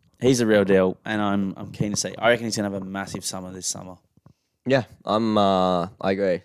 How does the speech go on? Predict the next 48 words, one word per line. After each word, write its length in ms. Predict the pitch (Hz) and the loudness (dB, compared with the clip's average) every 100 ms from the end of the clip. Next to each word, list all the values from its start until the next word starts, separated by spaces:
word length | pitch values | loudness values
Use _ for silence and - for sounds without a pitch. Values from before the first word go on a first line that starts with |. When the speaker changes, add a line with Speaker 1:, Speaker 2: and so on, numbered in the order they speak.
| - | -4
Speaker 2:
He's, 320 | 98 98 - - | -2 -2 -4 -2
he 140 | 104 | 0
was 140 | 113 | 0
awesome 340 | 78 92 - 82 | -2 -4 -6 -10
last 220 | 64 - | -8 -8
summer. 220 | - 52 - - | -8 -10 -16 -12
Speaker 1:
Mm. 240 | 104 92 - _ - | -10 -12 -18 _ -4
Speaker 2:
It 40 | |
was 160 | 98 - | -2 2
kind 160 | 110 | 2
of 60 | 107 | 4
like, 160 | 117 104 | 4 2
I 100 | 101 | 0
think, 240 | 117 - _ - | 0 -2 _ -8
Speaker 1:
He's 140 | 120 | 0
Speaker 2:
I 60 | 117 | 4
think 60 | 170 | 6
Speaker 1:
getting, 60 | |
Speaker 2:
there 60 | 196 | 6
was 120 | 190 | 6
Speaker 1:
he's 100 | 143 | 6
Speaker 2:
a 40 | 135 | 6
Speaker 1:
bowling 380 | 151 170 175 | 8 8 6
improved 380 | 160 139 135 139 | 2 0 2 2
a 60 | 123 | 4
lot 260 | 120 113 | 2 2
last 320 | 82 110 107 131 | 0 -4 -4 4
summer. 140 | 127 | 6
Speaker 2:
Yeah, 160 | 123 107 | 6 4
Speaker 1:
He 60 | |
Speaker 2:
agreed. 220 | 107 113 110 | 2 2 4
'Cause 100 | 117 | 6
I 80 | 143 | 6
Speaker 1:
bowling 60 | 139 | 6
Speaker 2:
remember 140 | 156 | 6
Speaker 1:
got 0 | |
a 20 | |
Speaker 2:
there 60 | 165 | 6
Speaker 1:
lot 40 | |
Speaker 2:
being, 140 | 156 151 | 6 6
like, 140 | 156 | 4
Speaker 1:
better. 100 | 151 | 4
Speaker 2:
a, 40 | 127 | 0
still 240 | - 131 | 2 4
a 40 | |
bit 100 | 127 | 6
of, 120 | 117 104 | 2 4
like, 240 | 110 107 | 2 2